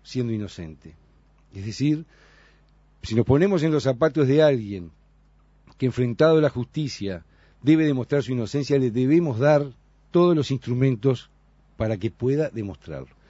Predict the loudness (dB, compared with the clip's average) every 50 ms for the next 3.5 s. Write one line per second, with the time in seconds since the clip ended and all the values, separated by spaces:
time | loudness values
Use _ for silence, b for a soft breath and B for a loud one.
0 | b b b b b b b b _ _ _ -8 -2 0 0 2 4 4 4 4
1 | 2 2 2 0 0 2 4 6 6 4 4 2 0 0 0 -2 -6 -8 -8 -8
2 | 0 2 2 4 4 2 2 2 2 0 0 2 0 -2 -2 -2 -4 -4 -4 -4
3 | -6 -8 -8 -4 -2 -2 -2 -4 -6